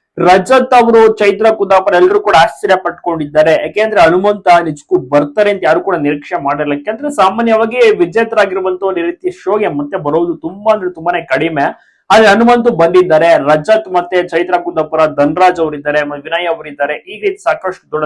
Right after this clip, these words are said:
ತಾರಬಳಗವೇ ಇದೆ. ಇದರಲ್ಲಿ ಈಗ ಆ ಶೋಗೆ ಕಂಟೆಸ್ಟೆಂಟ್ ಆಗಿ ಸ್ಪರ್ಧಿಯಾಗಿ ಹನುಮಂತ್ ಎಂಟ್ರಿ ಕೊಟ್ಟಿದ್ದಾರೆ. ನಿಜಕ್ಕೂ ಕೂಡ ಹನುಮಂತು ಇದ್ರಲ್ಲೂ ಕೂಡ ಏನಾದ್ರು ಗೆಲ್ತಾರ, ಏನ್ ಕಥೆ ಆಗತ್ತೆ, ಯಾವ ರೀತಿ ಆಟ ಆಡ್ತಾರೆ, ಯಾವ ರೀತಿ ಟಾಸ್ಕ್ ಗಳು ಇರುತ್ತೆ, ಮುಂದಿನ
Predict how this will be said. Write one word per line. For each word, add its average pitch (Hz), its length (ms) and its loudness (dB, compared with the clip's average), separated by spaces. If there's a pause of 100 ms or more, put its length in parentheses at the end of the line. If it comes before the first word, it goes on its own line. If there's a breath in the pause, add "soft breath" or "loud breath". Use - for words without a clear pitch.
(120)
ತಾರಬಳಗವೇ 143 520 -2
ಇದೆ. 131 320 -12
ಇದರಲ್ಲಿ 165 360 -4
ಈಗ 151 100 -6 (440 loud breath)
ಆ 143 60 -6 (160)
ಶೋಗೆ 226 280 2 (100)
ಕಂಟೆಸ್ಟೆಂಟ್ 185 640 -4
ಆಗಿ 165 140 0
ಸ್ಪರ್ಧಿಯಾಗಿ 151 580 -4
ಹನುಮಂತ್ 147 360 -4
ಎಂಟ್ರಿ 156 280 -10
ಕೊಟ್ಟಿದ್ದಾರೆ. 139 460 -8
ನಿಜಕ್ಕೂ 156 340 -10
ಕೂಡ 226 140 0
ಹನುಮಂತು 214 420 -2
ಇದ್ರಲ್ಲೂ 220 320 2
ಕೂಡ 214 160 0
ಏನಾದ್ರು 190 340 0
ಗೆಲ್ತಾರ, 175 440 0 (440 loud breath)
ಏನ್ 202 200 0
ಕಥೆ 180 240 2
ಆಗತ್ತೆ, 175 360 2
ಯಾವ 156 220 2
ರೀತಿ 170 280 -2
ಆಟ 143 260 0
ಆಡ್ತಾರೆ, 151 340 0
ಯಾವ 143 100 2
ರೀತಿ 147 220 -8
ಟಾಸ್ಕ್ 175 380 0
ಗಳು 160 120 0
ಇರುತ್ತೆ, 151 260 -4
ಮುಂದಿನ 147 280 -6